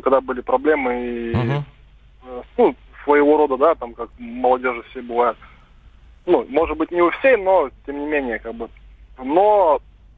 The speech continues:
Speaker 1: я в определённый момент, да, пришло, то есть, ма-, с папой меня никогда не учили, что, там, воровать, курить, пить и что-то такое.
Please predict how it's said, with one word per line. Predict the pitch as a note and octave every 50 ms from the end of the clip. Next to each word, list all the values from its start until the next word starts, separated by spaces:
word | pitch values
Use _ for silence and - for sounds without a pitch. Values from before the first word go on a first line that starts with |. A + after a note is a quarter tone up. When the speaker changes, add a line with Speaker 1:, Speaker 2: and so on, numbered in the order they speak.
| - -
Speaker 1:
я | C3+ C3+ D#3 F3 F3 E3+
в | C#3+ C#3 C#3 C#3+
определённый | D3 - D#3 D#3+ D#3+ F3 F3+ E3+ D#3
момент, | D#3+ E3+ F3 D#3 C#3+
да, | D3 D#3+ D3
пришло, | C#3+ C#3+ - - D#3 D3
то | - C3+
есть, | C3 - -
ма-, | D3+ E3 F3 E3 D#3+ C#3+
с | -
папой | - E3 D#3+ D#3
меня | D3+ D#3 D#3
никогда | D#3+ C#3+ D#3 D#3 E3
не | E3 D#3+
учили, | D#3 D3+ - - - F3+ E3+ D3
что, | C3 - - - D3 C#3+ C#3 C3+ C3 B2+ A#2+ A2+ G#2 - _ _ _ _ - - - - _ - _ _ - _
там, | - G#2 G2+ G2+ -
воровать, | - C#3+ E3+ F3+ F#3 G3 G3 G3 F#3+ F#3 - - - - -
курить, | - C#3+ D3+ F3 F#3 E3+ - -
пить | - F3+ F#3 E3 -
и | D3
что-то | - - D3+ -
такое. | - C#3 - - F3 E3+ D3+